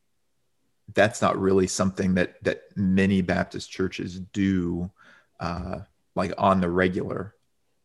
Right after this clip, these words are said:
I know several Baptist churches that do, but then again, I'm a nerd and, and,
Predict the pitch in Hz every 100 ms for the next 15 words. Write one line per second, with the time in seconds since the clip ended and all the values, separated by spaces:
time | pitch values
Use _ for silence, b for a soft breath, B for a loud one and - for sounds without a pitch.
0 | _ _ - 104 113 120 92 87 90 92
1 | - 90 95 87 92 92 - - - -
2 | - - - 98 101 147 196 185 185 175
3 | 160 151 170 131 98 98 95 - 104 101
4 | 101